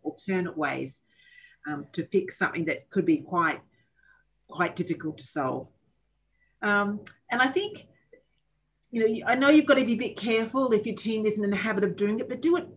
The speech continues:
step by step, bit by bit. You know, you might be able to start introducing a bit of play into team meetings, which, you know, which may normally follow a kind of rational and analytical process. So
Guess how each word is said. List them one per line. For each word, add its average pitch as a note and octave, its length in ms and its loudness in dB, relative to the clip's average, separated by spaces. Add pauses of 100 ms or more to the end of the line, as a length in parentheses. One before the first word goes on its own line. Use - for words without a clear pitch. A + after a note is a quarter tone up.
(100)
step C4+ 320 -2
by A3 140 0
step, - 420 -2
bit - 220 -6
by F#3+ 180 2
bit. E3+ 400 2
You F3 120 -8
know, F#3 80 -2
you F#3+ 160 0
might C4 320 -2
be G3 120 4
able F#3+ 220 2
to E3+ 80 -8
start F#3+ 300 -2
introducing F3+ 460 -4
a - 20 -4
bit F3+ 160 2
of - 120 -8
play F#3 240 0
into F3+ 280 -2
team F#3 340 -2
meetings, F3+ 500 -2
which, - 220 -12
you D#3+ 140 -2
know, D3 160 0
which D3+ 180 -6
may D#3 120 -2
normally F3 400 2
follow D#3 360 0
a C#3+ 60 0
kind D#3 340 -2
of C#3+ 80 -2
rational D#3 640 -2
and C#3+ 120 -4
analytical E3 440 -2
process. C#3+ 640 -6 (680)
So G#3+ 320 0